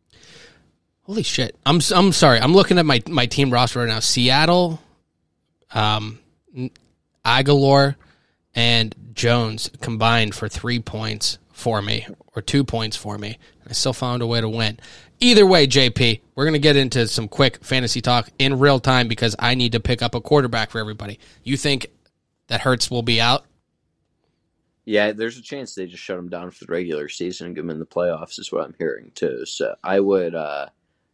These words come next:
Speaker 2: definitely pick up somebody. <laughs>
Speaker 1: Okay, so th-, these are the quarterbacks available <laughs> in my league in real time. We have Tom Brady, Ryan Tannehill, Matt Ryan,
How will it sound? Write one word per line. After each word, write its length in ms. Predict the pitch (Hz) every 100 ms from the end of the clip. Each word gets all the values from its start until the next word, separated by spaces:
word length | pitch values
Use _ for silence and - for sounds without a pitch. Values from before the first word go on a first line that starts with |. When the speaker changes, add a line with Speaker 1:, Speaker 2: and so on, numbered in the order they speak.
| _
Speaker 2:
definitely 320 | 95 95 95 92
pick 240 | 95 -
up 160 | 76 -
somebody. 600 | 80 80 - 139 127 -
<laughs> 80 | -
Speaker 1:
Okay, 380 | 131 131 123 110
so 400 | - 143 123 113 117
th-, 160 | 117 143
these 240 | 139 156 151
are 60 |
the 80 | 160
quarterbacks 560 | - 147 135 127 113 120
available 460 | 120 117 - 120
<laughs> 0 |
in 60 | 120
my 120 | 151
league 340 | 180 156 160
in 180 | 139 175
real 220 | 156 143
time. 380 | 135 135 123 123 - - - - -
We 160 | 127 135
have 200 | 120 -
Tom 260 | 123 131
Brady, 360 | 120 117 117 117
Ryan 380 | 117 113 120 113
Tannehill, 500 | 110 107 101 107 104
Matt 280 | 110 117 107
Ryan, 520 | 104 101 104 101